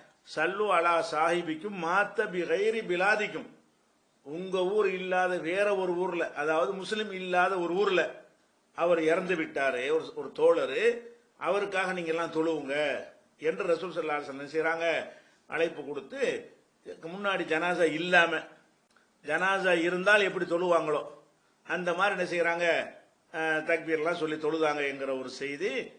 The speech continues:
இருக்கிறது. இது முஸ்னத் அகமதுல இருக்கிறது. அதே மாதிரி புகாரியில ரசூல் ஸல்லல்லாஹு அலைஹி வஸல்லம் அவர்கள், அஹ், சொன்ன விஷயம், "இன்று ஒரு மனிதர், சாலிஹான ஒரு மனிதர்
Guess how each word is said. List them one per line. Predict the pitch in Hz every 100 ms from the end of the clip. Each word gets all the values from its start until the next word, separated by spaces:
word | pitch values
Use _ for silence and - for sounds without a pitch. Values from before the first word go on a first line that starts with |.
| _
இருக்கிறது. | 165 160 143 131 123 - _ _ _ _ _ -
இது | 170 175 170
முஸ்னத் | 175 185 175 160
அகமதுல | 170 165 160 143
இருக்கிறது. | 135 131 131 170 240 - _ _ _ 170
அதே | 190 202
மாதிரி | 190 180 160
புகாரியில | 175 196 196 190 175
ரசூல் | 165 175 170
ஸல்லல்லாஹு | 170 160
அலைஹி | 156
வஸல்லம் | 151 143 143
அவர்கள், | 139 139 143
அஹ், | 143 143
சொன்ன | 135 143 139
விஷயம், | 135 160 208 214 135 - - _ -
"இன்று | 175 196 185
ஒரு | 170 156
மனிதர், | 160 175 170 - - - _ _ _ -
சாலிஹான | 156 180 170 160 175 175
ஒரு | 165
மனிதர் | 156 165 165